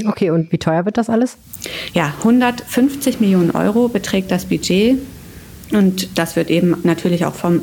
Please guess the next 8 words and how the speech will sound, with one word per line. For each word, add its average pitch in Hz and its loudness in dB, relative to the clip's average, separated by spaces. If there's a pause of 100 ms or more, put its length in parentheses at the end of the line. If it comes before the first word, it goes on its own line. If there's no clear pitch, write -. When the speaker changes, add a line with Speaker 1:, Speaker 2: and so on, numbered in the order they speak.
Speaker 2:
Land 202 2
N 185 4
R 180 0
W 208 4
und 208 2
vom 180 0
Bund 170 0
mitgetragen. 196 2